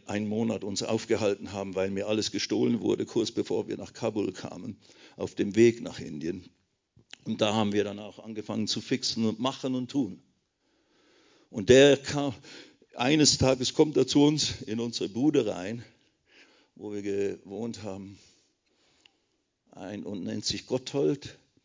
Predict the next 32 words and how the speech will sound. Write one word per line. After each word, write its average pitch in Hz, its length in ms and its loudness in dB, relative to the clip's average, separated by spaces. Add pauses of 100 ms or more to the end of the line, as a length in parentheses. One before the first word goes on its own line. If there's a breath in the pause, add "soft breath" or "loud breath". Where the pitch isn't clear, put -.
blonde, 117 440 0
lange 113 380 -4
Haare, 107 440 -10 (200)
der 113 80 -2
Jesus 98 840 -6 (580 soft breath)
in 101 220 -8
Person. 87 720 -10 (1160 soft breath)
Aus 95 300 -8
Deutschland 95 680 -6 (180)
war 80 160 -18
er. 82 280 -20 (1300 soft breath)
Und 117 160 -6
er 123 80 4
fing 139 220 0
uns 131 180 -2
an, 127 140 0
von 123 140 -4
Jesus 123 400 -2
zu 98 80 -4
erzählen. 82 460 -12 (420 soft breath)
In 127 140 -2
einer 127 220 2
Weise, 143 480 -2
wie 139 80 -2
ich - 100 -6
das 123 180 -2
in 120 80 -2
meinem 120 220 0
katholischen 123 520 -4
Hintergrund 123 480 -4
nie 151 340 -2 (120)
pers-, 120 260 0